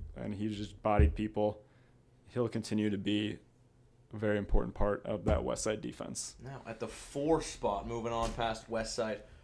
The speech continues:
Speaker 2: we're going west. We're going to the Capitol for the first time on the Class A boys ranking.
Speaker 1: And not for the last time. Uh, Lincoln, we talked about on the girls' side. They were kind of a rising power as a city collectively last season. And somewhat to the same extent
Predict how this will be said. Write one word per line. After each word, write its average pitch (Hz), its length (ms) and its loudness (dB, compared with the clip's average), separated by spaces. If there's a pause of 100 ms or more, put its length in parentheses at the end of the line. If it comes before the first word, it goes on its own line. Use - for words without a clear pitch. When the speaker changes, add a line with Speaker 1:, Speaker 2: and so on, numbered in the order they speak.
(300)
Speaker 2:
we're 135 160 0
going 214 720 6
west. 190 460 4
We're 139 140 0
going 190 160 6
to 185 60 4
the 185 60 4
Capitol 196 460 6
for 156 100 -2
the 139 80 -4
first 131 280 0
time 117 280 2
on 120 120 -2
the 117 60 2
Class 117 340 2
A 113 100 4
boys 107 300 -2
ranking. 101 360 -8 (160)
Speaker 1:
And 120 120 8
not 156 220 12
for 185 80 6
the 165 80 10
last 135 320 12
time. 101 300 0 (580)
Uh, 127 160 12
Lincoln, 208 540 10 (220)
we 135 120 4
talked 156 240 10
about 156 140 12
on 151 80 10
the 151 60 6
girls' 190 320 10
side. 180 460 12 (360)
They 120 100 2
were 113 60 2
kind 123 200 4
of 113 60 2
a 117 60 6
rising 127 420 12
power 135 380 12
as 110 120 8
a 110 60 -6
city 165 400 10
collectively 151 640 8
last 147 300 10
season. 147 460 4 (840)
And 220 140 8
somewhat 254 340 12
to 226 100 10
the 208 60 12
same 190 240 12
extent 147 460 10